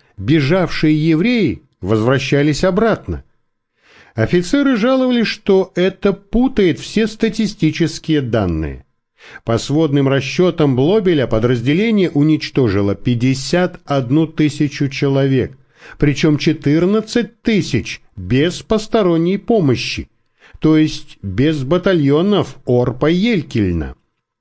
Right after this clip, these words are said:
Для взятия Харькова сформировали форкоманду, в которую должен был войти и я. В Киеве я свои дела закончил. Пятая Айнзац-команда взяла на себя мои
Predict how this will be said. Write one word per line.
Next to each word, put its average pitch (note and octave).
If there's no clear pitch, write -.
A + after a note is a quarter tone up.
Для C3
взятия D#3
Харькова F3
сформировали D3+
форкоманду, D3+
в -
которую A#3+
должен G3+
был G#3+
войти F#3
и D3
я. C3+
В -
Киеве F#3
я D3+
свои D#3+
дела D3
закончил. B2+
Пятая C#3+
Айнзац-команда A#2
взяла C3
на F3+
себя D#3+
мои B2